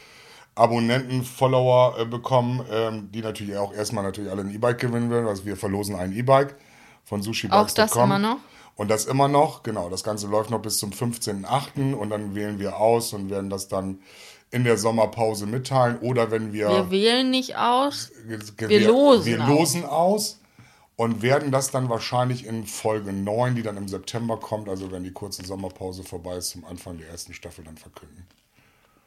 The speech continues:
Speaker 1: Ich glaub, das ist ein guter Weg.
Speaker 2: Ja.
Speaker 1: Ne, einmal so alle tief durchatmen und wenn das dann Ganze ausgelost ist, und
Speaker 2: Das
Speaker 1: dann
Speaker 2: sind übrigens Mini-Brezeln.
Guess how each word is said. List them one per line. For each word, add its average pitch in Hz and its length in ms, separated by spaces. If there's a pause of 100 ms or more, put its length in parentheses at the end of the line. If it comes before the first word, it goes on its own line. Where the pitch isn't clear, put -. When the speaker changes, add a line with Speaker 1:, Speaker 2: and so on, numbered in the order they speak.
(420)
Speaker 1:
Ich - 100
glaub, 117 140
das 101 100
ist 107 40
ein 104 60
guter 92 260
Weg. 82 200 (100)
Speaker 2:
Ja. 226 380 (1400)
Speaker 1:
Ne, 110 140
einmal 110 240
so 101 100
alle 107 220
tief - 260
durchatmen 120 800
und 95 140
wenn 98 80
das 98 160
dann 98 140
Ganze 98 260
ausgelost 98 800
ist, 95 280
und 87 100
Speaker 2:
Das 87 80
Speaker 1:
dann 208 80
Speaker 2:
sind 214 220
übrigens 196 440
Mini-Brezeln. 185 960